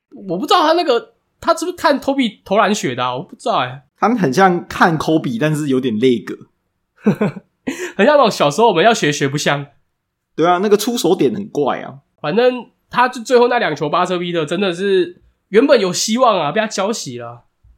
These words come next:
Speaker 2: 不得不说，高景伟从小安受伤之后顶替小安拉上先发，真的很关键啊。虽然他只是个新人，但他打起球来就是非常的稳。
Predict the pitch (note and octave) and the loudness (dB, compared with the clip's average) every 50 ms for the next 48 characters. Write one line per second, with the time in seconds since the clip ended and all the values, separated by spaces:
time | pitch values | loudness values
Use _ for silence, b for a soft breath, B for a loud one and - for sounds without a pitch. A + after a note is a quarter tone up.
0 | _ _ _ - A3+ F#3+ F3+ D#3+ D#3 E3 D#3+ D#3 D#3+ D#3+ - E3+ E3 F3 E3+ D3 | _ _ _ 0 2 4 4 4 2 0 0 2 2 2 2 4 4 4 4 2
1 | C#3+ B2 A#2 C3 C3 A#2 G#2 F#2 - - - - _ _ _ _ _ _ _ _ | 0 -4 -4 -4 -4 -4 -6 -6 -8 -12 -16 -20 _ _ _ _ _ _ _ _
2 | _ _ _ _ _ _ _ _ - - - B2 A#2 B2 C#3+ D3+ - - C3+ - | _ _ _ _ _ _ _ _ -14 -10 -8 -6 -6 -6 -6 -6 -4 -4 -4 -2
3 | - B2 D3 D#3 D3+ - D3 C3 B2 C3 B2 B2+ B2 A2 A2+ B2+ B2 A#2 F#2+ - | -2 -4 -4 -4 -4 -4 -4 -2 -4 -4 -6 -6 -8 -8 -6 -6 -6 -6 -6 -10
4 | - - - - - C#3 A#2 G#2 - - - - G2 G#2 G#2 G#2 - - _ _ | -12 -14 -14 -10 -8 -8 -8 -8 -8 -10 -10 -10 -8 -8 -10 -12 -14 -16 _ _
5 | _ _ _ _ - C3+ C3 C#3 C#3+ F3 D3 B2 A#2 A#2+ B2 A2+ A#2 G#2 A#2+ G#2+ | _ _ _ _ -8 -6 -4 -4 -2 -4 -4 -4 -4 -6 -8 -8 -8 -8 -8 -8
6 | G#2+ G#2+ G#2 - _ _ - - F3 F#3 F#3 E3 C#3+ C3 B2 A#2 G2+ - - G#2 | -8 -8 -10 -12 _ _ -6 -4 0 2 2 2 2 2 0 -2 -4 -8 -10 -8
7 | F#2+ - A#2 A2+ A#2 A2+ A2+ A#2 G#2 E2 C#2 - - - - _ _ _ _ _ | -6 -6 -6 -6 -4 -4 -4 -4 -4 -6 -8 -14 -16 -20 -20 _ _ _ _ _
8 | _ _ _ _ - - - F#3 G3 F3 D#3 D#3+ D#3 C#3+ B2+ A2 A2 B2 A#2+ A#2 | _ _ _ _ -10 -2 0 2 2 2 2 0 -2 -2 -4 -6 -4 -2 -2 -2
9 | A2 - - A2+ A#2 A#2+ G2+ F2 G2+ A#2+ D3 E3 D#3+ - A2 G#2+ C3+ D3 C#3+ G#2 | -2 -4 -6 -6 -6 -6 -6 -8 -8 -8 -8 -10 -8 -8 -6 -6 -6 -6 -8 -8
10 | E2+ - F#2+ G2+ G2 E2+ F#2+ G2+ G#2 A2 A#2 C3 C#3 C#3+ - G#3 G3 F#3 F#2 F2 | -8 -8 -8 -8 -8 -8 -10 -10 -10 -10 -6 -6 -6 -6 -6 -6 -8 -8 -10 -10
11 | D#2+ D2+ - - | -12 -14 -16 -18